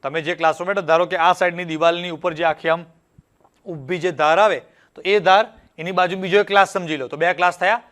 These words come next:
સેમ એવા ને એવા બે ક્લાસ ઉપર. તો કોઈ પણ ધાર છે એ ચાર ક્લાસરૂમમાં કોમનમાં આવતી હોય.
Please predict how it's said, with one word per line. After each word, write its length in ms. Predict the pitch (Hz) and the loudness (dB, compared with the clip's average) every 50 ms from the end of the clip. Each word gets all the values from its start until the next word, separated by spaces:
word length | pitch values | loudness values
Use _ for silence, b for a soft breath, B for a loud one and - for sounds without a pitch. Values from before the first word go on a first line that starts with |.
| b b b b - | b b b b -20
સેમ 300 | - - 196 208 220 208 170 180 | -10 -6 -4 -4 -4 -4 -4 0
એવા 140 | 185 208 214 | 2 2 2
ને 80 | 202 202 | 2 2
એવા 120 | 208 202 185 | 0 2 2
બે 140 | 180 196 202 | 2 0 2
ક્લાસ 260 | 165 190 196 190 160 | 2 2 2 2 2
ઉપર. 280 | 185 190 160 180 160 131 - _ _ _ _ _ _ _ _ _ _ _ _ _ - | -2 -6 -4 -4 -6 -6 -8 _ _ _ _ _ _ _ _ _ _ _ _ _ -10
તો 100 | 214 196 - - - | -10 -10 -10 -6 -4
કોઈ 200 | 185 185 196 156 - | -2 -2 -2 -2 -2
પણ 240 | 226 240 240 214 160 | -2 0 0 -2 0
ધાર 280 | 139 175 170 175 180 190 196 165 - | 2 6 6 8 8 6 4 0 -4
છે 120 | 233 220 180 156 b b b b b | -4 -4 -4 -6 b b b b b
એ 80 | 196 - _ _ - | -14 -14 _ _ -2
ચાર 440 | 202 175 175 190 202 208 214 220 214 - - | 0 4 4 6 6 6 4 2 0 -2 -2
ક્લાસરૂમમાં 720 | 180 175 180 180 - - 180 185 180 180 185 196 185 - - | 0 0 0 0 -2 -6 -10 -10 -8 -4 -4 -4 -4 -4 -4
કોમનમાં 500 | 170 156 156 160 165 165 170 170 170 160 | -4 -4 -4 -6 -6 -4 -2 -2 0 0
આવતી 420 | 151 147 147 143 - 151 156 180 196 196 _ _ _ _ _ _ _ - | 0 0 -2 -4 -6 -6 -6 -6 -8 -10 _ _ _ _ _ _ _ -8
હોય. 300 | 135 135 131 127 131 | -6 -6 -6 -8 -10